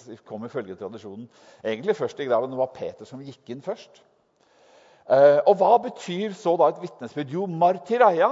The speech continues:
betyr egentlig, og det er det Johannes evangeliet er, det er et vitnesbyrd som et vitne som er kalt inn i en rettssak, og som forteller hva hun eller han har sett, og forteller det under ed.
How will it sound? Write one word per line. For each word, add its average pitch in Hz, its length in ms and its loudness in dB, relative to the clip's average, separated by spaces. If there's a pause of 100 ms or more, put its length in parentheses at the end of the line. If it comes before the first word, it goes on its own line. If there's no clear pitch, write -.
betyr 196 460 -4
egentlig, 143 320 -2
og 180 80 0
det 165 60 2
er 160 80 -2
det 160 400 -4
Johannes 143 360 -8
evangeliet 131 460 -4
er, 220 240 0 (320)
det 139 80 -2
er 139 140 -2
et 180 100 -16
vitnesbyrd 170 580 -10
som 147 120 -10
et 147 160 -12
vitne 196 500 -6
som 160 140 -6
er - 160 -12
kalt 160 500 -4
inn 180 140 -8
i 147 100 -8
en 175 100 -6
rettssak, 233 540 -2 (260)
og 135 120 -10
som 147 100 -10
forteller 170 960 2 (640)
hva 143 320 6
hun 190 320 -4
eller 135 240 -2
han 117 240 -6
har 143 220 -2 (2000)
sett, - 380 -6 (320)
og - 80 -16
forteller 107 560 -12
det 120 140 -14
under 98 220 -18 (120)
ed. 95 220 -18